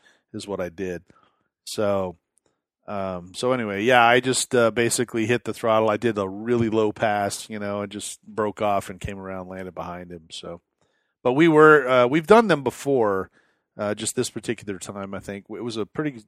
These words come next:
good crosswind at that point too. So I think we, uh, that was just me. I, I, uh, right at the last second, I,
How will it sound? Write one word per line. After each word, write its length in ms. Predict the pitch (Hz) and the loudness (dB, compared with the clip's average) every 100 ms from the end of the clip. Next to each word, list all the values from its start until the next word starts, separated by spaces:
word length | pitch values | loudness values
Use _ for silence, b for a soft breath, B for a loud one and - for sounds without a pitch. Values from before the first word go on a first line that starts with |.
| - | -6
good 180 | 120 | -6
crosswind 540 | 104 107 101 - 98 92 | -4 -6 -6 -8 -14 -14
at 80 | - | -10
that 180 | 95 - | -10 -10
point 280 | 98 87 | -16 -18
too. 220 | - 98 92 | -16 -16 -14
So 240 | - 98 | -14 -12
I 60 | 92 | -12
think 280 | - 92 - | -14 -20 -18
we, 220 | 87 82 | -18 -16
uh, 120 | 80 - _ _ _ _ _ _ _ _ _ | -16 -18 _ _ _ _ _ _ _ _ _
that 160 | - 113 | -4 -2
was 120 | 113 | -2
just 220 | - - | -4 -8
me. 360 | 104 101 98 98 | -10 -12 -10 -8
I, 100 | 92 - _ - | -8 -10 _ -18
I, 140 | 92 98 _ _ _ _ _ _ _ - 113 | -14 -14 _ _ _ _ _ _ _ -10 -6
uh, 80 | 123 | 6
right 200 | 156 156 | 8 8
at 60 | 143 | 8
the 80 | |
last 260 | 131 120 - | 6 4 2
second, 360 | 131 117 113 101 | -2 -4 -6 -6
I, 180 | 98 | -8